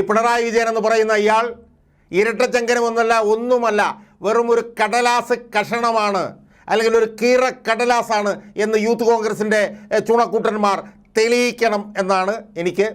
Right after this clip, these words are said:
സൂചിപ്പിക്കാനുള്ളത്. ഊർജ്ജസ്വലമായൊരു നേതൃത്വമാണ് ഇപ്പോൾ യൂത്ത് കോൺഗ്രസിനുള്ളത്.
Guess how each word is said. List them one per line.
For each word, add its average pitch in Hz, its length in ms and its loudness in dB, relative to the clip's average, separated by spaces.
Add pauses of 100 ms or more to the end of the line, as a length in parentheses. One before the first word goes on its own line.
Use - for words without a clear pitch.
(180)
സൂചിപ്പിക്കാനുള്ളത്. 127 600 -8 (1120)
ഊർജ്ജസ്വലമായൊരു 247 760 2
നേതൃത്വമാണ് 247 500 2
ഇപ്പോൾ 240 160 2
യൂത്ത് 247 160 2
കോൺഗ്രസിനുള്ളത്. 233 520 2